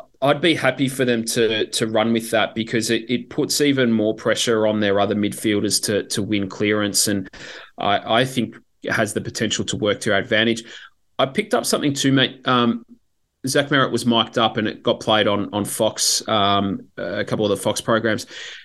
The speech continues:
There was a bit where he, he went into the midfield at the start of a centre bounce and said to, to the other midfielders, "I'll take Shields away and let you guys crack in." And it just showed, again, a, a, a real maturity in, in his game, that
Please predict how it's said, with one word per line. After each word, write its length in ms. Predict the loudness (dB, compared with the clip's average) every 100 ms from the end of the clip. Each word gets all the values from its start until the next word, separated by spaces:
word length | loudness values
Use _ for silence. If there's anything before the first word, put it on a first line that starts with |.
| _ _ _ _ 2
There 120 | 4
was 180 | 4 2
a 40 |
bit 260 | 2 2 4
where 160 | 2
he, 280 | 4 4 4
he 180 | 2 2
went 220 | 2 2
into 200 | 0 0
the 320 | 0 2 0 -2
midfield 340 | -4 -2 -2
at 60 | 0
the 60 |
start 260 | 0 2 2
of 60 | 2
a 20 |
centre 220 | -2 -2
bounce 400 | 0 2 2 2
and 80 | 2
said 220 | 0 0
to, 340 | 0 0 0 -6
to 220 | -6 0
the 80 | 0
other 120 | 2
midfielders, 640 | -2 0 0 2 0 -4 -10 -20 -20 _
"I'll 180 | 0 2
take 260 | 2 0 2
Shields 340 | 2 2 2
away 640 | -2 2 4 4 4 0 -2
and 200 | -2 0
let 160 | -2 0
you 160 | -2
guys 320 | 0 0 0
crack 320 | -2 -2 0 0
in." 160 | 2
And 100 | 2
it 80 | 2
just 220 | 0 2
showed, 400 | 4 4 2 0 -18 -20 _
again, 400 | -6 0 2 4
a, 140 | 4 2
a, 380 | 2 0 0 -2
a 20 |
real 200 | 2 4
maturity 680 | 4 2 2 2 4 2 2
in, 120 | -2 -2
in 140 | -2
his 220 | 2 0
game, 440 | 2 2 2 2 2
that 200 | 0